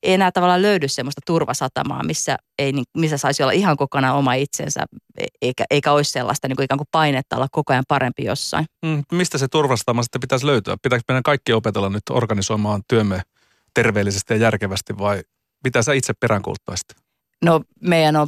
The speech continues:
Speaker 1: jos haluaa jatkaa pitkään omalla alalla, jos on, niin kannattaa kyllä oppia organisoimaan työnsä paremmin, mutta et riittääkö sitten sekään on
Speaker 2: Niin.
Speaker 1: tavallaan yksi kysymys, koska meillä on koko ajan on, tuntuu, että tässä ajassa on semmoinen tilanne, että me ollaan tavallaan oman elämämme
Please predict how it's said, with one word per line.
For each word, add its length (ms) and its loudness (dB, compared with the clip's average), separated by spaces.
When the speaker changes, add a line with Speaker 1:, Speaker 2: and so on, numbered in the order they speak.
Speaker 1:
jos 240 -2
haluaa 260 2
jatkaa 360 0
pitkään 340 0
omalla 240 2
alalla, 400 2
jos 220 -4
on, 180 0
niin 360 -2
kannattaa 460 -2
kyllä 180 2
oppia 300 0
organisoimaan 680 0
työnsä 320 0
paremmin, 380 2
mutta 160 0
et 100 -2
riittääkö 500 0
sitten 160 -6
sekään 520 0
on 60 0
Speaker 2:
Niin. 120 -2
Speaker 1:
tavallaan 420 2
yksi 180 -4
kysymys, 420 -4
koska 300 -2
meillä 120 2
on 40 2
koko 220 0
ajan 180 2
on, 160 2
tuntuu, 240 0
että 140 -4
tässä 240 0
ajassa 300 0
on 40 -6
semmoinen 360 -2
tilanne, 320 0
että 160 -4
me 60 2
ollaan 180 2
tavallaan 360 2
oman 260 2
elämämme 420 2